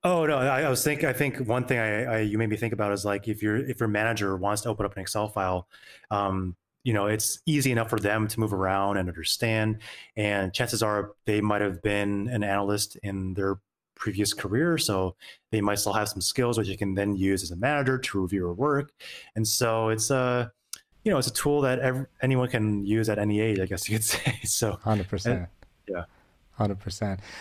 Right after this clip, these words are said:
Speaker 2: All right. So now that you mentioned software engineers and Hacker News, let's talk a little bit about how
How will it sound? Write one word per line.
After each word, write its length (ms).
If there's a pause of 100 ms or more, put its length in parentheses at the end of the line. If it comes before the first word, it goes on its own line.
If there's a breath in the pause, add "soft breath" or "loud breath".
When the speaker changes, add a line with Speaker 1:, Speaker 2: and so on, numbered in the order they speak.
(140 loud breath)
Speaker 2:
All 80
right. 260
So 380
now 240
that 180
you 80
mentioned 300
software 320
engineers 760
and 100
Hacker 280
News, 400
let's 160
talk 180
a 40
little 100
bit 100
about 300 (680 loud breath)
how 600